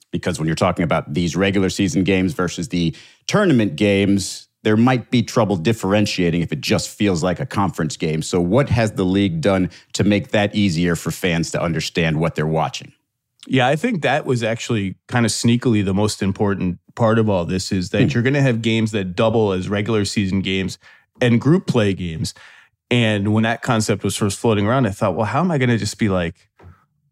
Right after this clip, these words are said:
Speaker 2: how am I gonna know that this Wolves-Pelicans game, whatever, is, is a group play game?"
Speaker 1: Right.
Speaker 2: When going on at the same time is this,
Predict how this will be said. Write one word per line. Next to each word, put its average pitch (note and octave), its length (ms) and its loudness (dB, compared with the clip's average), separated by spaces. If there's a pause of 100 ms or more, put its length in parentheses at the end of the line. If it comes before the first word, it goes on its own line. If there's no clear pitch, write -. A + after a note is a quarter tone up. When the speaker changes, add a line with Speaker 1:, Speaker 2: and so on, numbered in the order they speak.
(220)
Speaker 2:
how A#2+ 100 2
am D#3 100 4
I F3+ 60 4
gonna B2+ 200 2
know G#2 360 2
that F2+ 180 -2
this - 240 -4
Wolves-Pelicans G2 880 -2
game, G2 160 -4
whatever, G#2+ 540 0
is, G#2+ 240 0
is G2+ 420 -4 (160)
a A2+ 60 2
group A2 380 0
play F#2+ 260 0
game?" F#2+ 560 0
Speaker 1:
Right. D2 240 0
Speaker 2:
When A2+ 380 2
going A2+ 320 0
on G#2+ 180 -2
at G2 80 -6
the - 80 -8
same F#2+ 320 -4
time C#3+ 400 0
is F#2 140 -4
this, - 320 -4